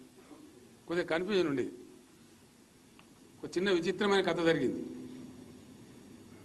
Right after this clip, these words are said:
అంతకుముందున్న ముఖ్యమంత్రి గారు వాడిన కార్లు నాకు వాడకానికి వచ్చినాయి, నేను ముఖ్యమంత్రి అయితే. అవన్నీ నల్ల కలర్లో ఉండే,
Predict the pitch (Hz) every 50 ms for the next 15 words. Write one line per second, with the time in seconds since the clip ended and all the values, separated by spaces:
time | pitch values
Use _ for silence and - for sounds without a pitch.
0 | - - - 160 165 170 185 180 180 180 190 208 214 202 196 185 190 202 190 196
1 | 196 185 196 190 190 185 180 175 175 175 170 175 165 165 170 165 175 185 208 220
2 | 185 165 165 170 170 160 160 156 160 156 156 151 143 135 123 - 143 139 131 127
3 | 131 123 123 135 135 127 123 113 104 90 - - - - - - - - - -
4 | - - - - - - - - - - - - - - - - - - - -
5 | - - - 156 165 175 185 196 180 170 165 185 190 190 196 185 180 160 160 170
6 | 175 160 139 117